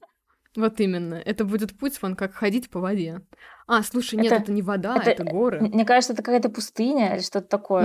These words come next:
Speaker 1: Ну, это похоже на горы, то есть на Казахстан. <laughs>
Speaker 2: Ну, возможно. Это я в Алматы, да, иду по пути U X дизайна. Вот так вот, с, с цветочком в руке.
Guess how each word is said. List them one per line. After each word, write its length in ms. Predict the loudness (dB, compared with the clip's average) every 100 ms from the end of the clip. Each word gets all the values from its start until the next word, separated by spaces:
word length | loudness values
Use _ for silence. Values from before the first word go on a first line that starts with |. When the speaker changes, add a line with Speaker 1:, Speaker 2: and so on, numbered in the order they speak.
| 4
Speaker 1:
Ну, 40 | 2
это 180 | -4
похоже 420 | -4 -4 0 0 2
на 140 | 2
горы, 460 | 2 0 2 2 2
то 120 | 0
есть 200 | -2 -2
на 100 | -4
Казахстан. 800 | -2 -4 -6 -6 -4 -2 -4 -10 -16 0
<laughs> 680 | 2 2 -4 -4 -4 -6 -6 _ -12 -12 -12 -18 _ _ _ _ _
Speaker 2:
Ну, 960 | -2 2 4 6 8 8 6 6 6 6
возможно. 1000 | 4 4 0 4 4 4 2 2 0 -2
Это 160 | -2 4
я 160 | 6
в 60 | 6
Алматы, 420 | 4 4 4 2
да, 180 | 4 2
иду 140 | 2 0
по 120 | 0
пути 280 | -4 -4 -2
U 360 | 0 2 0
X 80 | -2
дизайна. 640 | -4 -2 0 0 -2 -8 -12 _ _ _ _ _
Вот 140 | -2
так 220 | 4 4 4
вот, 140 | -8
с, 100 | -4 -4 -4
с 60 |
цветочком 580 | 0 2 4 4 2 -2
в 20 |
руке. 480 | -2 -2 -4 -4 -6